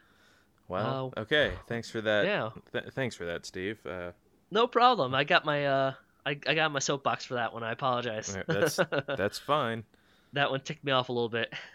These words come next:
Speaker 1: That, that's, that, that's fine. And so, uh, um, <clears throat> moving straight on to the game of the week.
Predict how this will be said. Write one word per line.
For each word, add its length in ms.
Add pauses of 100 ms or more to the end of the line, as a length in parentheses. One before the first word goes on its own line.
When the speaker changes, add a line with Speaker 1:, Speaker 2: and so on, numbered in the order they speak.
(120)
Speaker 1:
That, 180
that's, 520
that, 220
that's 300
fine. 500
And 240
so, 300
uh, 240 (420)
um, 320
<clears throat> 40
moving 260
straight 400
on 240
to 140
the 160
game 240
of 80
the 100
week. 420